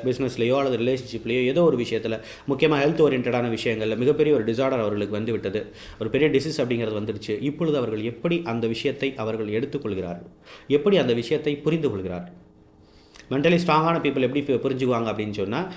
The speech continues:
இதுவும் is a part of லைஃப்னு புரிஞ்சுக்கிட்டு அவர்கள், அவர்களோட, அவருடைய மைண்ட் செட் அப்படியே நகர்த்தி கொண்டு போவாங்க. சுப்பீரியாரிட்டி and inferiority காம்ப்ளெக்ஸில் கூடியவர்களால் வந்து கண்டிப்பாக இந்த விஷயத்தை ஏற்றுக்கொள்ளவே முடியாது. இதற்கு ஏதாவது ஒண்ணு பண்ணி இந்த விஷயத்திற்கு சொல்யூஷன் கண்டே பிடிச்சாகணும். சொல்யூஷனே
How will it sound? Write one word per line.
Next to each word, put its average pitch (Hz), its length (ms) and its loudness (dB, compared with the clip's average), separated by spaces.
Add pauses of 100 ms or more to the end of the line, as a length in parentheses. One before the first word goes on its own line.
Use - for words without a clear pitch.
(160)
இதுவும் 175 340 4
is 147 120 0
a 123 40 -2
part 117 240 -2
of 113 140 -2
லைஃப்னு 110 400 -2
புரிஞ்சுக்கிட்டு 95 520 -4
அவர்கள், 107 380 -4
அவர்களோட, 104 720 -4
அவருடைய 107 420 -2
மைண்ட் 139 160 0
செட் 139 140 -2
அப்படியே 117 240 -2
நகர்த்தி 123 240 -4
கொண்டு 101 180 -6
போவாங்க. 90 280 -4 (640)
சுப்பீரியாரிட்டி 190 380 6
and 160 120 2
inferiority 165 360 4
காம்ப்ளெக்ஸில் 120 440 0
கூடியவர்களால் 101 640 0
வந்து 101 460 -6 (200)
கண்டிப்பாக 156 520 2
இந்த 127 120 0
விஷயத்தை 117 440 0
ஏற்றுக்கொள்ளவே 120 480 0
முடியாது. 95 540 -8 (300)
இதற்கு 127 400 2
ஏதாவது 208 560 8
ஒண்ணு 156 80 2
பண்ணி 139 460 0 (180)
இந்த 131 140 0
விஷயத்திற்கு 156 460 0
சொல்யூஷன் 160 460 2
கண்டே 170 360 4
பிடிச்சாகணும். 123 480 0
சொல்யூஷனே 175 420 4